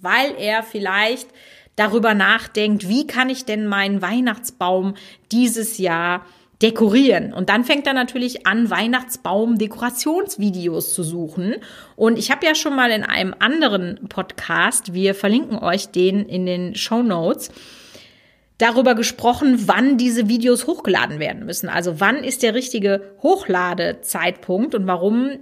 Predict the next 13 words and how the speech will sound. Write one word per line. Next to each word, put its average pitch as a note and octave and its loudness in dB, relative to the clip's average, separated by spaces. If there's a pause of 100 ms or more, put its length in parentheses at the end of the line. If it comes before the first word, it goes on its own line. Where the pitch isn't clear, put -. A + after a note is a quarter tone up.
man G3 0 (280)
vielleicht, G#3 2
wenn F#3 -2
man F#3+ 0
zwei F#3 0
Wochen G#3 0
zu G#3+ -4
spät G3 -4
hochlädt, G#3 0
einfach G3+ -4
Zehntausende G3 0
Klicks - -8
verschenkt. F3+ -6